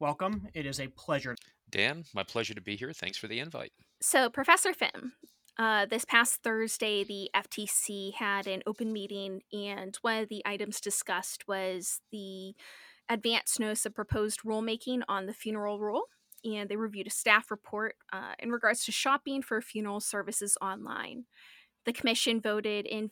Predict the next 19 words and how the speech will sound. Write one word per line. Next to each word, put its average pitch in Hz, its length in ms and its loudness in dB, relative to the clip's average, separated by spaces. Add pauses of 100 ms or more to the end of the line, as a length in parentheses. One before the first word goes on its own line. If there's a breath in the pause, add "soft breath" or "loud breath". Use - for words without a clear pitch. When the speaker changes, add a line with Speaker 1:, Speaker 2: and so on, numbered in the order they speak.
Speaker 3:
favor 214 340 -2
four 208 400 -4
to 202 220 -8
zero 196 640 0
on 196 600 0
retaining 208 500 -2
the 208 100 -8
funeral 220 260 -2
industry 208 540 -4
practices 208 640 -2
rule 214 380 2
and 214 420 -4
issuing 208 380 -2
an 196 60 -2
advance 190 500 -4
notice 196 280 -2
of 208 80 -12
proposed 196 440 -6
rulemaking. 202 720 -6